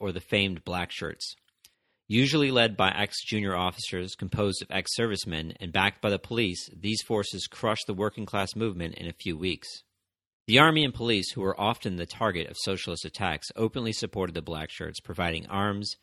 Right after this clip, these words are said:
ammunition, transport, and a blind eye to their acts of criminal brutality. The eruption of the fascist movement via the black shirts in the winter of nineteen twenty through twenty-one surprised and alarmed Mussolini.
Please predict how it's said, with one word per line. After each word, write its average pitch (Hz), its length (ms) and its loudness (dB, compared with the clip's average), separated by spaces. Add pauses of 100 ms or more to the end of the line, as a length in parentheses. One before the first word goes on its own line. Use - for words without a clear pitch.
(300)
ammunition, 95 680 0 (260)
transport, 98 720 2
and 92 100 -6
a 85 60 -2
blind 104 380 0
eye 90 380 2
to 85 100 -8
their 92 180 -2
acts 90 300 0
of 76 100 -10
criminal 90 320 -4
brutality. 85 680 -2 (720)
The 120 100 8
eruption 139 460 6
of 101 80 2
the 98 60 -2
fascist 104 500 2
movement 95 400 -2
via 87 260 2
the 85 80 -8
black 90 320 -2
shirts - 320 -4
in 90 60 -6
the 82 40 -4
winter 87 280 -2
of 85 80 -10
nineteen 85 320 -4
twenty 101 480 -2 (280)
through 90 140 -4
twenty-one 87 640 -2
surprised 104 540 0
and 98 100 -2
alarmed 92 320 0
Mussolini. 87 540 -6